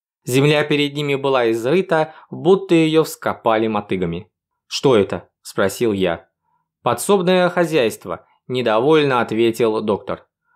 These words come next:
«Вы задаете столько вопросов, что я едва успеваю отвечать. Мы прилетели поздно.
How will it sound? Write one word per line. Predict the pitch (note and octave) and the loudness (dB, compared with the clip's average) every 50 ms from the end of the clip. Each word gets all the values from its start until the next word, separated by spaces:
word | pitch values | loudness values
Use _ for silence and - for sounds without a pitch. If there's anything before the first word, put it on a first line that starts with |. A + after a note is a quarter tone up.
| _ _ - | _ _ -2
«Вы | E3 E3+ F3+ | 2 2 4
задаете | F3 G3 F#3+ G3 G3 G3 F#3+ F#3 G3 F#3 | 4 6 6 6 6 6 6 4 2 0
столько | - G3 G3 F#3+ F#3+ F#3 | 2 2 0 2 4 4
вопросов, | F3+ F3+ F3+ F3+ G#3+ G#3+ G#3+ G3 - E3+ D3+ C3 | 4 4 2 2 2 2 2 2 0 0 -2 -2
что | - - D#3 | -2 -2 -2
я | D3+ D3+ C#3+ D3 E3+ F3+ F3+ | -2 -2 -2 0 2 2 2
едва | E3+ E3 E3 D#3+ D#3+ D#3+ E3 D#3 | 2 2 0 0 0 2 2 2
успеваю | D#3 D3+ D3 - - D#3+ D3+ D3 C#3+ C#3 C3 C3 C3 B2+ | 0 0 -4 -6 -8 -6 -2 0 0 2 2 2 0 0
отвечать. | B2 - C#3+ C#3 - - E2 D2+ - _ _ _ _ _ _ _ _ _ _ _ _ - | -2 -6 -10 -8 -6 -6 -6 -6 -8 _ _ _ _ _ _ _ _ _ _ _ _ -4
Мы | C#3+ C#3+ D#3 E3+ F3+ F#3+ G3+ G3+ F#3+ | 0 2 4 6 6 6 6 6 6
прилетели | G3 G3 F#3 F3+ F3+ F3 E3+ - F3+ E3+ E3 E3 | 6 6 8 8 6 6 4 4 2 2 2 2
поздно. | E3 - B2+ A#2 A#2+ - - A2+ A2 - | 0 -2 -2 0 0 -2 -4 -8 -10 -10